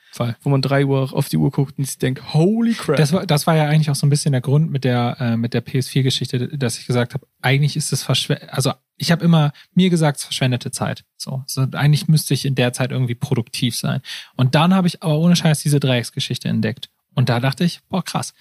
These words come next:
Speaker 1: jetzt hab ich richtig was fürs Leben gelernt
Speaker 2: Ja.
Speaker 1: aus einem Spiel
Speaker 2: Ey, die
Speaker 1: über
Speaker 2: Diskussion
Speaker 1: Zombies.“
Speaker 2: hatte ich auch schon mal, weil ich, ich bin ja auch diese, irgendwie der Verfechter von, ich baue mir einfach meinen Fußballverein im Real Life auf und spiele halt nicht den Fußballmanager von E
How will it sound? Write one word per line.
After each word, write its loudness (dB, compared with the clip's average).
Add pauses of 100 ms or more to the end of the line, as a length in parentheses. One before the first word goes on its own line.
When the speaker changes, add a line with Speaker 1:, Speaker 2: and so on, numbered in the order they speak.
(120)
Speaker 1:
jetzt -14
hab 4
ich -2
richtig 0
was 0
fürs -4
Leben 0
gelernt 0 (380)
Speaker 2:
Ja. -6
Speaker 1:
aus 0
einem 0
Spiel -4
Speaker 2:
Ey, -6
die -4
Speaker 1:
über 2
Speaker 2:
Diskussion 0
Speaker 1:
Zombies.“ 4
Speaker 2:
hatte -2
ich -4
auch 0
schon 0
mal, -4
weil -2
ich, -4
ich -14
bin 2
ja 2
auch -2
diese, 0
irgendwie -2
der -2
Verfechter 0
von, 0 (460)
ich -2
baue 0
mir 2
einfach 0
meinen 0
Fußballverein -2
im -2
Real 2
Life -2
auf -2
und -2
spiele -2
halt -2
nicht -2
den 0
Fußballmanager 0
von -6
E -2